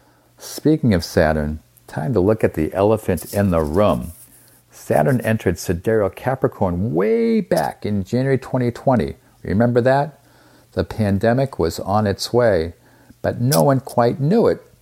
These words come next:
Saturn in Capricorn delivers the punches of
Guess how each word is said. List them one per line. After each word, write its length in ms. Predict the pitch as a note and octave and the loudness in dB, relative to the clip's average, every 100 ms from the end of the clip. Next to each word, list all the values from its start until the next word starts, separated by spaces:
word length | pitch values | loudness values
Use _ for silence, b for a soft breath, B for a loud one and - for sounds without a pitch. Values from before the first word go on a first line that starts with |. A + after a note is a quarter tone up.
| _ _ _ _ _ _ - b b | _ _ _ _ _ _ -20 b b
Saturn 880 | - - - G3+ A3 C#3+ F2 D#2 E2+ _ - | -20 -10 -2 0 2 2 2 -2 -6 _ -6
in 180 | G2+ G2+ | -4 -4
Capricorn 1000 | - E3 F3+ F3+ C3+ - F2+ D#2+ - E2 | -4 -4 -4 0 -2 0 0 0 -4 -2
delivers 640 | A2+ A#2 D3 C3 G2+ F#2 | 0 2 2 2 0 0
the 180 | - - | -6 -8
punches 800 | - - - F#3+ D3+ - F2+ - - - | -8 -10 -2 -2 0 0 -2 -2 -8 -2
of 360 | G#2 F#2+ F2+ | 0 0 -2